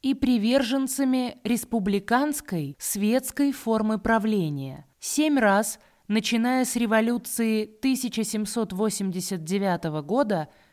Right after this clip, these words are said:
этот конфликт приводил к свержению правительства. С установлением в тысяча восемьсот семидесятом году Третьей Республики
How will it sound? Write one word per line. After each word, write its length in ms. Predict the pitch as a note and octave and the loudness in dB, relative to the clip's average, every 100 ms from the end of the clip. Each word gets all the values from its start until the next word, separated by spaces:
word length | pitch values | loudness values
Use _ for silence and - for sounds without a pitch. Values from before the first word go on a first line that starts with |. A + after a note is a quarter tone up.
| _ | _
этот 320 | G#3+ G#3+ F#3+ | -4 -4 -6
конфликт 720 | - F3+ F3+ G3+ B3 - - - _ - | -2 -2 0 -2 -4 -4 -14 -20 _ -2
приводил 540 | A3+ G#3 G3 A3+ B3 | 0 2 2 0 -2
к 80 | - | -6
свержению 760 | - G#3+ F#3+ F3 G3+ G3+ G#3 | -4 -2 -2 -2 0 0 -2
правительства. 920 | G#3 G#3+ G#3 G#3+ E3+ C#3+ - D3+ C#3 D3+ _ _ _ - | 0 0 0 -2 -4 -8 -10 -12 -14 -16 _ _ _ -14
С 180 | - - | -10 -6
установлением 1160 | G#3 - A3+ A3 A3 A3+ C4 B3 A3+ G#3+ G#3 | -6 -2 0 4 2 2 0 2 2 0 -2
в 140 | - - | -6 -2
тысяча 420 | B3+ B3 F#3+ A3 | -2 -2 -4 -2
восемьсот 600 | G3 G3 G#3 - A3+ A3 | -2 -2 -4 -2 -4 -4
семидесятом 800 | - G3+ F#3 G3 A#3 G#3+ G3+ F#3+ | -2 -2 0 -2 0 0 0 0
году 520 | F#3+ F3+ G#3+ G#3 F#3 - | 0 2 2 0 -2 -6
Третьей 540 | G#3+ A3 A#3 - F#3 F#3 | -4 0 -2 -2 -2 0
Республики 960 | F#3+ F#3 - D4+ B3+ G3+ - E3 D3 | 0 -4 -2 0 2 -2 -2 -6 -6